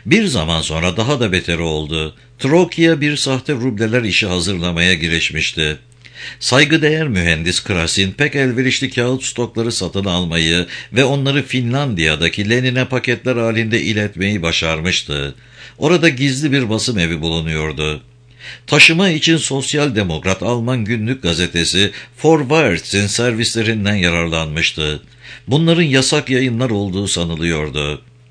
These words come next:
Fakat Lenin bir kez daha sempatik doktoru komplonun içine soktu. Sonuç ele verilme ve Krasin'in oynadığı rolün açığa vurulması.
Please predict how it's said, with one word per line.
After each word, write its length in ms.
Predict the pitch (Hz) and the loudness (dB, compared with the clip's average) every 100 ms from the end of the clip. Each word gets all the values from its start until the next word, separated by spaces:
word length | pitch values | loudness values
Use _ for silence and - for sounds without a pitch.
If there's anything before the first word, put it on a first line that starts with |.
| - - - - | -20 -20 -6 0
Fakat 360 | 170 170 - | 4 4 4
Lenin 360 | 160 143 147 123 | 2 2 0 2
bir 180 | 160 - | 0 2
kez 280 | 85 71 | 0 0
daha 200 | 78 80 | 0 0
sempatik 600 | 87 120 110 117 143 - | 0 -2 -2 -2 -2 -4
doktoru 480 | 82 82 - 85 95 | -4 -4 -4 -4 -2
komplonun 500 | 120 120 98 123 127 | -2 -2 0 -2 0
içine 360 | 101 87 78 92 | -2 -2 0 0
soktu. 600 | - 101 - 107 110 - - - - | 0 -4 -4 -2 0 -2 -10 -18 -6
Sonuç 560 | - 90 90 110 - - | -2 0 2 0 -2 0
ele 280 | 98 107 | 0 2
verilme 460 | 87 82 87 85 104 | 2 2 0 2 2
ve 160 | 104 104 | 2 2
Krasin'in 520 | 127 139 - 131 135 | 0 0 0 0 0
oynadığı 600 | 123 117 117 107 123 104 | 0 0 0 0 0 2
rolün 260 | 113 117 | 0 0
açığa 440 | 104 90 - 87 92 | -2 0 0 0 0
vurulması. 800 | 80 82 78 78 - 78 76 | -2 -4 -2 -4 -4 -4 -4